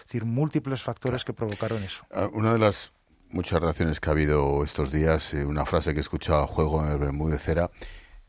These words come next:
Speaker 2: es que el terrorismo yihadista, aquel terrorismo yihadista,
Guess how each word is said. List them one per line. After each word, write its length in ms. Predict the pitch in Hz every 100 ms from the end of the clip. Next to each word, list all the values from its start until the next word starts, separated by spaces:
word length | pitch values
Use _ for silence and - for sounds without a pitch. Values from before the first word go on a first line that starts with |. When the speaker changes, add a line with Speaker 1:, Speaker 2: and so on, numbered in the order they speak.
| _ -
Speaker 2:
es 100 | -
que 80 | -
el 60 | 92
terrorismo 320 | 78 80 90
yihadista, 600 | 90 82 90 - 78 - _ _ _ _ _ _
aquel 360 | - - 98 98
terrorismo 340 | - 65 73
yihadista, 600 | 71 71 71 71 - 76